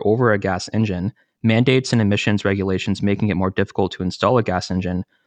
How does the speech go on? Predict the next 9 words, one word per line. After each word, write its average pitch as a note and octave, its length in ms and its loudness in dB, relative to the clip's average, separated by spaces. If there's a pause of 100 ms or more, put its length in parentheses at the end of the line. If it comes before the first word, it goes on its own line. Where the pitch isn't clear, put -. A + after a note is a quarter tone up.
(120)
or C#3+ 220 6
local A#2 280 2
preferences G#2+ 580 0
based F#2+ 320 0
on G#2 80 2
environmental F#2 540 0
considerations. - 800 -8 (400)
Reduced A2+ 360 2
emissions. F2 540 -2